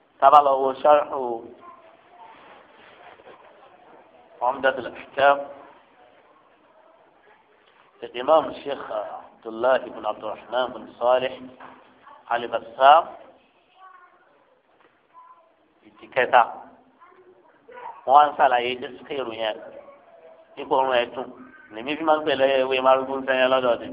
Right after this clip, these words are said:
Torí wọ́n lóorun àdídùn ní bẹ́ẹ̀. Ọ̀pá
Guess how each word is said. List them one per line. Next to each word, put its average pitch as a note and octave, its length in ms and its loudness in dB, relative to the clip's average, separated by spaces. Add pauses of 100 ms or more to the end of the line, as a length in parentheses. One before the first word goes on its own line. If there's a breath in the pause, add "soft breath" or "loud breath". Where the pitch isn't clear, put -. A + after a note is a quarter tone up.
(1600)
Torí B2 180 -2
wọ́n C#3+ 180 6
lóorun C3+ 280 4
àdídùn A#2+ 380 -4
ní A2 80 -12
bẹ́ẹ̀. A2 380 -4 (760)
Ọ̀pá A#2 280 2